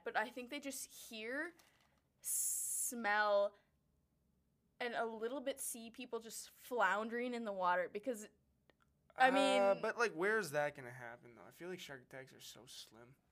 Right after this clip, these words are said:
Speaker 1: They're very rare, absolutely. But also, sharks are very rarely at shore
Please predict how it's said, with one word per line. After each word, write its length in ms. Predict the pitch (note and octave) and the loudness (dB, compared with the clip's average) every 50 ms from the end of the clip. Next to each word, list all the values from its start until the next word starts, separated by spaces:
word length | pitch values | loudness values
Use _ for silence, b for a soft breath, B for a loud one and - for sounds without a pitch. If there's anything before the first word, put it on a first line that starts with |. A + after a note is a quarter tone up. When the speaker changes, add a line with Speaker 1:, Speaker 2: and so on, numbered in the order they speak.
| _ _ _ _ _ _ _ - | _ _ _ _ _ _ _ -8
Speaker 1:
They're 120 | E4 F4 C#4 | -8 -6 -6
very 360 | A#3 C#4 D4+ E4+ D#4+ D4+ C4+ | -4 -4 -2 -2 -2 -4 -4
rare, 300 | A#3+ G#3+ F#3 E3 C#3+ - - | -4 -4 -6 -6 -6 -8 -4
absolutely. 540 | - A3+ A3+ A3+ - - A#3+ A#3+ G#3 E3 A2+ - | -2 -2 -2 -2 -6 -10 -8 -6 -6 -8 -8 -8
But 120 | A#3 A#3 | -6 -2
also, 360 | G#3+ A#3 B3 A#3+ - C#4+ C4+ B3 | -2 -2 -2 -2 -2 -4 -4 -4
sharks 340 | - - A3+ A3 A3+ A3+ | -4 -4 -6 -6 -4 -6
are 80 | A#3+ A3 | -10 -8
very 240 | G#3+ A3 G#3+ G#3 G3+ | -6 -4 -6 -6 -6
rarely 600 | F#3 F3+ F#3+ F#3+ G3 G3 F#3+ F#3 F3+ E3+ - - _ _ _ _ - | -8 -10 -8 -8 -6 -8 -8 -8 -10 -10 -12 -14 _ _ _ _ -4
at 160 | F#3 F#3 - - | -2 -2 -2 -4
shore 460 | - - - A3+ G#3+ - - - | -10 -10 -6 -6 -6 -6 -8 -12